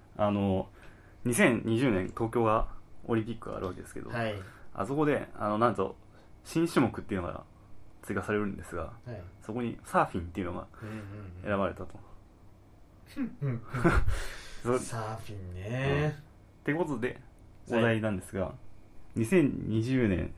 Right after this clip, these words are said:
Speaker 1: 東京五輪の新種目として追加されたサーフィン、その評価方法とは？
Speaker 2: はい。二千二十年、東京五輪で種目として追加されたサーフィン、その評価方法とは？
Speaker 1: はい。
Speaker 2: で、ちょっとこれね、あのー、撮る前に話したんですけど、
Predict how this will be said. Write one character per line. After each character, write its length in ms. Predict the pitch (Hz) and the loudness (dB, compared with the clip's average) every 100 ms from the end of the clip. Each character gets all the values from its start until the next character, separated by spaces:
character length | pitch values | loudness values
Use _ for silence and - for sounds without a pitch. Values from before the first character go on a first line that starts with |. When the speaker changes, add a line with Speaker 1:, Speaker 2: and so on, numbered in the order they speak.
| - | 0
Speaker 1:
東 160 | 127 | 2
京 160 | 135 143 | 6 6
五 100 | 143 | 6
輪 140 | 104 | 4
の 60 | 92 | 2
新 280 | 131 123 120 - - | 2 2 -2 -10 -4
種 120 | - 117 | 4 4
目 100 | - | 4
と 100 | 95 | -6
し 80 | - | -4
て 100 | 92 | -4
追 200 | - 117 | -2 0
加 80 | |
さ 80 | 113 | 0
れ 80 | 110 | 0
た 60 | 110 | 4
サ 140 | 143 | 6
ー 60 | 110 | 6
フ 60 | |
ィ 40 | 92 | 4
ン、 80 | - - | -8 -10
そ 120 | - | 2
の 160 | 120 117 - | 2 2 4
評 180 | 135 | 4
価 200 | 131 - | 6 2
方 220 | 123 147 98 | 6 6 4
法 240 | - - - | 0 -8 0
と 100 | 98 | 0
は？ 60 | - - - - - - | 0 -10 -14 -14 -14 -10
Speaker 2:
は 80 | 107 | -8
い。 80 | 98 - - | -8 -10 -10
二 100 | 113 | -6
千 260 | 110 143 127 | -2 0 0
二 120 | 120 | 0
十 160 | 117 120 | 0 -2
年、 240 | 117 104 98 | -2 -6 -6
東 240 | 127 127 | -4 -4
京 180 | 113 127 | -2 -2
五 140 | 120 127 | 0 0
輪 180 | 117 104 | 0 -2
で 280 | 101 95 98 - - - - - - - | -6 -8 -10 -14 -18 -14 -12 -8 -6 -2
種 100 | 120 | 0
目 180 | 127 - | 0 -2
と 120 | 123 | -6
し 60 | 117 | -4
て 100 | 117 | -4
追 220 | 117 117 | -2 -2
加 80 | 117 | -2
さ 140 | 117 | -4
れ 60 | 110 | -6
た 120 | 117 | -6
サ 220 | - 117 | -2 -2
ー 20 | |
フ 120 | 113 | -2
ィ 40 | 101 | -8
ン、 60 | 92 - - | -12 -16 -12
そ 180 | - | -4
の 100 | 127 | -2
評 300 | 120 147 151 | 0 4 4
価 120 | 147 147 | 4 6
方 200 | 156 151 | 6 6
法 140 | 110 | 2
と 180 | 107 127 | 2 4
は？ 140 | - - - - - - - - - - | 2 -2 -14 -14 -14 -18 -18 -16 -14 -14
Speaker 1:
は 240 | - - 107 | -6 6 6
い。 100 | - - - - - - - | 6 -8 -14 -14 -14 -10 -4
Speaker 2:
で、 80 | |
ち 80 | 196 | 2
ょ 60 | 302 | 2
っ 20 | |
と 80 | - | 6
こ 120 | 156 | 10
れ 100 | 160 | 10
ね、 100 | 156 | 10
あ 240 | 147 127 | 8 6
の 480 | 123 120 123 123 123 | 4 2 0 0 0
ー、 40 | 123 | 4
撮 120 | 269 | 4
る 120 | 320 | 6
前 160 | 165 135 | 6 4
に 80 | 113 | 0
話 300 | 123 156 - | 0 0 0
し 20 | |
た 100 | 117 | -2
ん 60 | |
で 100 | 107 | -2
す 100 | 98 | -6
け 100 | - | -8
ど、 420 | 107 113 104 92 | -4 -2 -2 -4